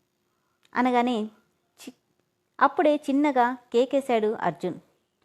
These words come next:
"ఏమైందిరా?" అంటూ అందరూ అటువైపు చూడగానే ఫోక్ చేతికి గుచ్చుకొని తెల్లటి చేతికి ఎర్రగా బ్లడ్ చూడగానే అందరూ కంగారు పడిపోయారు. కంగారుగా నేహ, అర్జున్,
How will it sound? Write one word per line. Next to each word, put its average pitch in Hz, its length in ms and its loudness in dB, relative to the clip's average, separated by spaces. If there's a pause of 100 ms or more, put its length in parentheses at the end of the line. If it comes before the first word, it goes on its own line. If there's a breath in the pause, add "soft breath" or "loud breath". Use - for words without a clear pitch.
(280)
"ఏమైందిరా?" 226 540 2 (260)
అంటూ 226 240 -2
అందరూ 226 360 0
అటువైపు 233 400 -2
చూడగానే 220 580 -4 (440)
ఫోక్ 311 400 2
చేతికి 294 280 0
గుచ్చుకొని 226 640 -4 (120)
తెల్లటి 311 420 0
చేతికి 233 300 0
ఎర్రగా 226 440 0
బ్లడ్ 190 360 -2 (120)
చూడగానే 226 540 -4
అందరూ 220 320 -2
కంగారు 208 420 -4
పడిపోయారు. 196 540 -6 (1300 soft breath)
కంగారుగా 233 640 2 (200)
నేహ, 220 300 -4 (460)
అర్జున్, 240 320 0